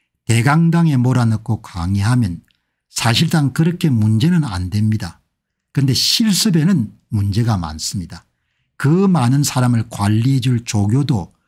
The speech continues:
실습 도구도 실습 규모도 부족하고 교수도 부족합니다. 학원 정도로 내려앉고, 예, 의과대학 질은 보나마나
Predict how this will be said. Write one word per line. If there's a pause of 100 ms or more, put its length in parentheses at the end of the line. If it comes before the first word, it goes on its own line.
(280)
실습
도구도 (300)
실습 (260)
규모도
부족하고 (280)
교수도
부족합니다. (360)
학원
정도로
내려앉고, (400)
예,
의과대학
질은 (460)
보나마나